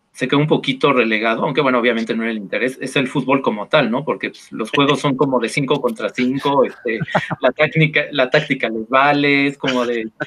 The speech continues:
Speaker 1: no hay, no hay líneas de defensores ni atacantes, entonces corren por todos lados, es, es como ver
Speaker 2: No,
Speaker 1: niños
Speaker 2: Marco,
Speaker 1: jugando
Speaker 2: Marco,
Speaker 1: fútbol.
Speaker 2: Marco, no, no, no, perdón, es que estaban poniendo, este, los partidos del Palillo, del estadio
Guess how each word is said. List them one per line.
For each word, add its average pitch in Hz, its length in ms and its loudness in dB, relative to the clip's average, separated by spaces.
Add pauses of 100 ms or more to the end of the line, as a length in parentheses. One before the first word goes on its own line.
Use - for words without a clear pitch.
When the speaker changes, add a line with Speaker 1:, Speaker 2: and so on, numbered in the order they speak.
(160)
Speaker 1:
no 139 120 0
hay, 151 100 4
no 147 180 -2
hay 156 80 4
líneas 147 340 0
de 117 100 2
defensores 123 520 -4
ni 123 100 -2
atacantes, 123 560 -2
entonces 143 320 -6 (260)
corren 139 300 2
por 117 140 -6
todos 123 260 0
lados, 139 460 2 (420)
es, - 220 -2
es - 120 2
como 190 200 4
ver 156 140 6
Speaker 2:
No, 165 100 2
Speaker 1:
niños 156 180 2
Speaker 2:
Marco, 180 180 -2
Speaker 1:
jugando 135 180 -2
Speaker 2:
Marco, - 180 -2
Speaker 1:
fútbol. - 100 -4
Speaker 2:
Marco, 165 240 0
no, 151 220 -2
no, 170 160 -2
no, 170 240 -4
perdón, 143 400 -2
es 160 100 -4
que - 120 -8
estaban 170 320 -2
poniendo, 143 800 -2
este, 113 420 -6
los 110 180 -6
partidos 135 600 0
del 110 340 -2
Palillo, 123 680 0
del 104 240 -4
estadio 123 680 -2